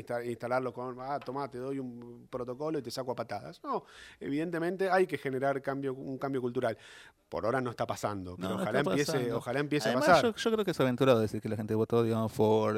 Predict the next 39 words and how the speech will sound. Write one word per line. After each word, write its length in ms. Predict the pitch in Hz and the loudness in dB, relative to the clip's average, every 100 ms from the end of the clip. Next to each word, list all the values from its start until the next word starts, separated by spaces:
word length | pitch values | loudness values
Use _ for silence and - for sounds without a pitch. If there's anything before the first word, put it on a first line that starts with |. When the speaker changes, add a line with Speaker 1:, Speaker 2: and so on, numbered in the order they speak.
| 107 | -2
Speaker 2:
la 400 | 107 107 107 110 | -6 -6 -6 -6
reinstauración 560 | 104 98 107 104 80 | -8 -8 -8 -6 -6
Speaker 1:
Eh, 40 | 110 | -4
Speaker 2:
del 100 | 113 | -2
Speaker 1:
es 80 | 101 | 0
uno 280 | 107 - 127 | 0 2 0
de 60 | 107 | 0
los 80 | 104 | 0
Speaker 2:
orden. 200 | 139 107 | -2 -2
Speaker 1:
ítems, 220 | 113 - | -6 -8
por 140 | 113 | -8
supuesto. 400 | 135 160 160 123 | 0 2 4 2
Speaker 2:
Yo 60 | 113 | 2
creo 160 | 175 | 4
que 100 | 139 | 2
se 100 | 113 | 2
Speaker 1:
Eh, 20 | 131 | 4
Speaker 2:
votó 200 | 127 147 | 4 2
en 80 | |
contra 220 | 143 135 123 | 0 0 2
del 80 | 117 | 2
gobierno 220 | 120 117 | 0 0
de 200 | 117 110 | 0 -2
Cristina, 340 | 120 110 147 | -4 -4 0
no 60 | 120 | 0
es 80 | 113 | -2
que 60 | |
se 100 | 107 | -2
votó 180 | 113 110 | -2 -2
a 40 | |
favor 260 | - 107 110 | -6 -4 -2
del 140 | 113 | -4
macrismo 580 | 113 113 - 113 110 113 | -6 -8 -8 -10 -8 -10
en 60 | 113 | -8
general. 260 | 117 165 208 | -2 2 8
Ahora 240 | 185 190 | 10 10
es, 100 | 165 | 8
este 440 | 127 107 117 143 | 4 2 -2 0
gobierno 100 | 127 | 4